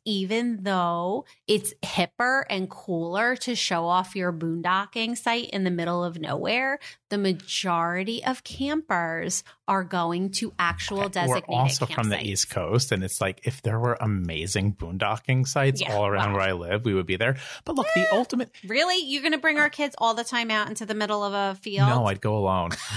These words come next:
Speaker 1: Yeah, give me a
Speaker 2: Uh,
Speaker 1: break.
Speaker 2: but the ultimate, look, for our longtime listeners, I think, you know, the ultimate R V Atlas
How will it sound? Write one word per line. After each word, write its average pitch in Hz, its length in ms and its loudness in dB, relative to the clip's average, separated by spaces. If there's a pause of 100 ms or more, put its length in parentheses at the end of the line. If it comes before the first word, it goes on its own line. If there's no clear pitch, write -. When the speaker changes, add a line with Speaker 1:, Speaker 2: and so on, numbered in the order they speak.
(380)
Speaker 1:
Yeah, 294 380 4
give - 420 -6
me 240 260 2
a - 40 2
Speaker 2:
Uh, - 140 -8
Speaker 1:
break. 190 300 2
Speaker 2:
but 262 140 4
the 330 180 2
ultimate, 311 460 2
look, 202 160 0
for 196 140 2
our 202 180 4
longtime 233 380 0
listeners, 156 360 2
I 110 80 2
think, 143 220 -2
you 135 120 2
know, 117 80 4
the 104 180 -4 (100)
ultimate 185 520 2 (120)
R 104 240 2
V 98 200 -2
Atlas - 680 0